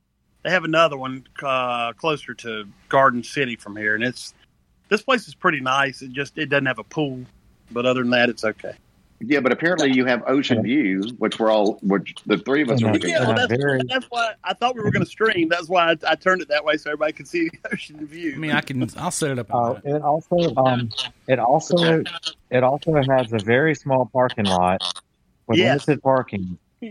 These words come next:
Speaker 3: This morning I got up before everybody else did, about eight thirty, and
Speaker 1: And
Speaker 3: I went in my
Speaker 1: I'll
Speaker 3: car
Speaker 1: tell
Speaker 3: to
Speaker 1: you,
Speaker 3: Dunkin'
Speaker 1: I'll tell
Speaker 3: Donuts.
Speaker 1: you why this, I'll tell you why this happened once he tells the story. Go ahead.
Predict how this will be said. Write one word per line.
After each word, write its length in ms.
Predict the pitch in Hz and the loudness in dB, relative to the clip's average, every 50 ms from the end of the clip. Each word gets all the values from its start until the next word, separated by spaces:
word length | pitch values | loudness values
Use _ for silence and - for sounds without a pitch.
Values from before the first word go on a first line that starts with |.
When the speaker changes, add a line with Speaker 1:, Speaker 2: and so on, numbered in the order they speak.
| 180 _ - - - | -16 _ -10 -6 -6
Speaker 3:
This 160 | 113 - - | -4 -2 0
morning 480 | 147 156 170 170 160 143 147 147 151 - | 2 2 4 4 2 2 0 -2 -2 0
I 120 | 135 135 | 0 0
got 240 | 135 139 127 123 120 | 2 4 4 4 4
up 240 | 117 113 113 117 - | 4 4 2 2 -2
before 260 | - 107 104 113 120 | -6 -6 0 2 2
everybody 360 | 120 120 120 104 120 120 117 113 | 2 2 2 2 2 4 4 4
else 180 | 113 104 - | 2 0 -2
did, 160 | - 113 98 | -2 -4 -2
about 240 | 95 90 101 98 98 | 2 2 2 4 4
eight 180 | 107 107 110 - | 4 2 0 0
thirty, 460 | - 120 110 98 90 85 82 82 80 _ _ _ _ _ _ _ - | -2 -2 0 0 0 -2 -4 -4 -6 _ _ _ _ _ _ _ -2
and 160 | 117 113 117 | 0 2 2
Speaker 1:
And 100 | 113 117 | 4 4
Speaker 3:
I 120 | 117 120 127 | 4 4 4
went 200 | 127 131 131 131 | 4 4 2 2
in 60 | 120 | 2
my 140 | 120 120 120 | 2 2 4
Speaker 1:
I'll 80 | 185 | 4
Speaker 3:
car 100 | 180 165 156 | 4 4 4
Speaker 1:
tell 80 | 139 135 | 2 2
Speaker 3:
to 40 | 139 | -2
Speaker 1:
you, 80 | 135 - - | -4 -6 -2
Speaker 3:
Dunkin' 300 | - 127 127 131 117 - - | 0 0 0 0 0 -2 -2
Speaker 1:
I'll 40 | 139 | 0
tell 120 | 156 170 | 2 2
Speaker 3:
Donuts. 140 | 220 214 208 | 2 0 0
Speaker 1:
you 80 | 190 175 | -2 -2
why 240 | 180 185 185 185 180 | 0 2 2 2 2
this, 240 | 165 160 156 151 - - | 0 -4 -10 -10 -8 -6
I'll 100 | - 156 | -4 -4
tell 160 | 156 - 202 190 | 0 2 2 2
you 180 | 170 165 165 | 2 0 0
why 160 | 160 160 160 | 2 2 2
this 160 | 156 143 139 - | 2 2 -2 0
happened 320 | 156 151 139 - 123 123 | 2 0 0 0 -2 -6
once 160 | 127 135 127 | -6 -6 -8
he 80 | - 123 | -12 -14
tells 240 | - 123 120 113 - | -10 -8 -10 -10 -10
the 80 | 101 | -14
story. 280 | - - 113 98 90 - _ _ _ _ _ - 104 | -20 -16 -16 -16 -16 -16 _ _ _ _ _ -14 -8
Go 140 | 113 117 | -6 -6
ahead. 180 | 107 104 98 110 | -4 -4 -6 -8